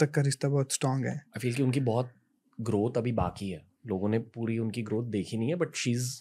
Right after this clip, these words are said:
Speaker 2: got very magnetic screen presence। मतलब, उनके जैसा स्क्रीन प्रेजेंस मैंने बहुत टाइम के बाद देखा है। I'll take that again। उनके, उन, वैसा स्क्रीन प्रेजेंस मैंने बहुत टाइम के बाद देखा है।
Speaker 1: हाँ,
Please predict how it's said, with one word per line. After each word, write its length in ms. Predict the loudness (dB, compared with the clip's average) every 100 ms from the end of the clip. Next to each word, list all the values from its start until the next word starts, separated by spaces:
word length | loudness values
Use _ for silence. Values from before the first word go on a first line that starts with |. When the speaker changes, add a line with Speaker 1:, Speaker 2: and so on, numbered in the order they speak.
| -16 -20 0 2
Speaker 2:
got 140 | 2 -2 -10 -2
very 480 | 0 2 0 -2 -6 -10 -18 -4 -2
magnetic 400 | 0 0 0 -2
screen 280 | -4 -4 -2
presence। 400 | -2 -4 -8 -6 -4
मतलब, 120 | 0
उनके 180 | 2 6
जैसा 180 | 6 6
स्क्रीन 220 | 2 2
प्रेजेंस 320 | 4 2 2
मैंने 300 | 2 4 2 -2 _ _ _ _ _ _ _ -4
बहुत 460 | 0 4 4 4 2
टाइम 260 | 4 4
के 80 | 2
बाद 300 | 2 0 -2
देखा 240 | -4 -6 -8
है। 80 | -14
I'll 640 | _ _ _ _ -6 0
take 120 | 2
that 120 | 2
again। 180 | -2 -10 _
उनके, 260 | -2 4 4 4 2
उन, 180 | 2 2 0 -10 2
वैसा 240 | 4 6
स्क्रीन 300 | 6 4 2
प्रेजेंस 260 | 4 2 2
मैंने 120 | 0 2
बहुत 240 | 0 -2
टाइम 180 | -4 -4
के 80 | -4
बाद 160 | -4 -6
देखा 260 | -12 -16
है। 60 | -20 _ _ _ _ _ _ -14
Speaker 1:
हाँ, 360 | 0 0 0